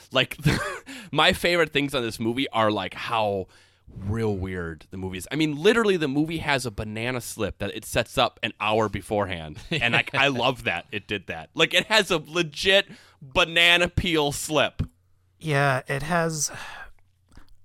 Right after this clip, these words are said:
Speaker 3: Uh, all right, let's, let's get into it. Uh, overall, I'm not a fan of this movie. Uh, in fact, I,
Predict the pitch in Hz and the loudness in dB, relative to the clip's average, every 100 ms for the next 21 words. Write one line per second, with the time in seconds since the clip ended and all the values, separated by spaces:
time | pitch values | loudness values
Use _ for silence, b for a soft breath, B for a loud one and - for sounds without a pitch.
0 | _ - 123 117 - 135 120 117 - 131 | _ -2 -2 -2 -4 -2 -2 -2 -4 -4
1 | 127 - - 147 139 - 123 117 110 107 | -2 -6 -2 -2 -2 -2 -2 -4 -4 -6
2 | 110 107 _ - 127 123 151 156 147 139 | -6 -8 _ -4 -2 0 0 0 4 4
3 | 131 120 - _ 135 127 120 - 120 117 | 6 2 -2 _ 0 2 -2 -6 -4 0
4 | 110 104 - 123 131 139 151 - 147 143 | -2 -4 -8 -10 -12 -10 -8 -6 -8 -12
5 | 147 139 - _ _ _ - 107 104 101 | -14 -14 -20 _ _ _ -10 -6 -6 -8
6 | - 135 120 147 131 - 131 123 | -10 -8 -2 0 0 0 0 0